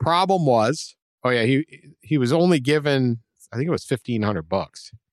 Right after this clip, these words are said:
Uh, so the, the bank robbing's not really good. But the problem was, once outside the bank,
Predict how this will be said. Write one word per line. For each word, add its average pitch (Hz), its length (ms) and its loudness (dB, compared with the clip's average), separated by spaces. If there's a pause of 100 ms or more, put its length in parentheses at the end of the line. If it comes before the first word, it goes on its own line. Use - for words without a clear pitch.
(300)
Uh, 87 240 0
so 117 160 -6
the, 131 160 -2
the 151 140 -4
bank 170 340 -2
robbing's 120 340 0
not 107 160 -6
really 101 160 -4
good. 101 160 0
But 107 100 -6
the 127 60 -2
problem 185 460 2
was, 127 400 2
once 139 520 0
outside 175 840 -2
the 139 80 -2
bank, 113 480 -4